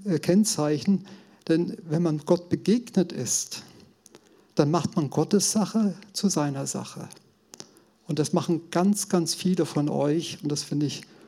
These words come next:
wunderschön, es freut mich unglaublich. Und ich kann euch nur einladen, jetzt aufzustehen und Gott auch nochmal Antwort zu geben. Und vielleicht ist der eine oder andere dabei, der sagt,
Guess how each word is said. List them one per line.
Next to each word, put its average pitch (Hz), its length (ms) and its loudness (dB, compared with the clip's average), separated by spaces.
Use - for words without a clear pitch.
wunderschön, 156 600 4
es 151 120 2
freut - 300 2
mich 135 120 2
unglaublich. 147 880 0
Und 143 380 2
ich 143 80 -4
kann 160 160 -2
euch 160 160 0
nur 143 160 2
einladen, 185 540 4
jetzt 175 400 2
aufzustehen 185 840 2
und 151 80 -2
Gott 175 180 6
auch 175 140 2
nochmal 175 240 2
Antwort 190 420 6
zu 165 160 0
geben. 165 480 2
Und 165 300 2
vielleicht 190 200 4
ist - 140 2
der 196 100 2
eine 196 240 4
oder 196 180 4
andere 196 280 6
dabei, 175 380 4
der 190 160 6
sagt, 175 340 2